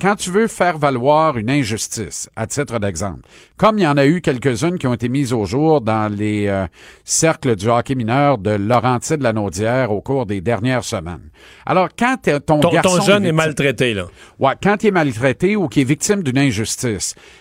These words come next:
Speaker 1: tu dois t'adresser d'abord à ton association locale. C'est ben, ben rare que tu vas trouver des oreilles attentives là.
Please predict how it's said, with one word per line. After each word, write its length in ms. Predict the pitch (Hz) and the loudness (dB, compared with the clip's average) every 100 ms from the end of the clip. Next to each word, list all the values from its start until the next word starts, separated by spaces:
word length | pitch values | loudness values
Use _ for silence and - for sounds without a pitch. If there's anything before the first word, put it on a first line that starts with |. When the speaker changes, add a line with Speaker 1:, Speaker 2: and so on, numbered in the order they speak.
| _ | _
Speaker 1:
tu 160 | - 139 | -10 0
dois 200 | 208 214 | 2 2
t'adresser 440 | 143 135 120 190 | 0 2 2 2
d'abord 320 | 151 120 147 | 2 2 2
à 60 | 113 | 2
ton 200 | 127 117 | 0 -2
association 720 | 117 - 117 135 117 - 151 | -2 -2 -2 0 0 0 0
locale. 400 | 135 101 107 85 | 2 0 -2 -2
C'est 240 | 82 - 151 | -6 -2 0
ben, 320 | 123 170 190 | 2 0 2
ben 320 | 135 135 117 | 2 2 2
rare 380 | 117 135 143 131 | 2 2 2 0
que 80 | 117 | -4
tu 160 | - | -2
vas 80 | 110 | -4
trouver 240 | 113 113 127 | -2 -2 -2
des 200 | 107 104 | 0 0
oreilles 280 | 104 127 | 0 0
attentives 680 | 110 113 107 92 120 117 87 | -2 -2 -6 -6 -6 -6 -6
là. 280 | 107 135 180 | -2 0 0